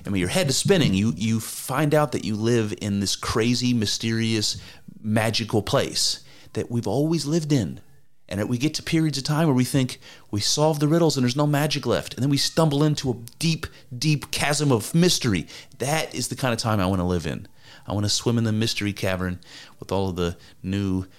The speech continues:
ideas. So, uh, that's what appeals to me about Victorian England. Um, that's what appears to,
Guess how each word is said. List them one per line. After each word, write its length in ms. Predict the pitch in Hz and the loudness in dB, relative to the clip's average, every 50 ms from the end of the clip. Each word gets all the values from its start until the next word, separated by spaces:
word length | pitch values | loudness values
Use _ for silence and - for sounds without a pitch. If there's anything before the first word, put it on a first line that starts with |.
| - - - | -18 -10 -8
ideas. 580 | 80 87 87 95 95 87 78 58 60 - - - - - - - - - - - - - - | -6 -6 -4 -2 -2 -2 -2 -2 -4 -6 -8 -10 -14 -20 -20 -20 -20 -20 -20 -20 -20 -16 -10
So, 460 | - - - - 87 82 82 80 78 78 | -6 -4 -2 0 0 2 2 2 2 2
uh, 260 | 71 69 65 53 - - - | 0 0 -2 -4 -6 -6 -4
that's 280 | - 101 110 - - | -2 -2 -2 0 0
what 80 | - 135 | 2 0
appeals 320 | 113 - 127 113 104 98 | 2 2 0 0 0 0
to 80 | - 101 | -2 -2
me 80 | 92 90 | -2 -2
about 320 | 87 87 90 87 80 - | -2 0 0 0 0 -2
Victorian 420 | 87 85 - - - 82 76 80 | -4 -8 -8 -6 -4 -4 -2 -2
England. 460 | 85 85 87 87 90 82 82 85 92 - - - - - | -2 -4 -2 -2 -4 -4 -4 -6 -6 -10 -14 -20 -16 -10
Um, 360 | - 80 78 73 69 69 73 73 | -8 -6 -4 -4 -4 -6 -8 -6
that's 300 | - 80 90 101 - - | -4 -4 -4 -4 -4 -6
what 100 | 92 87 | -6 -6
appears 300 | 85 - 95 87 87 - | -6 -4 -4 -4 -4 -4
to, 120 | - - | -8 -12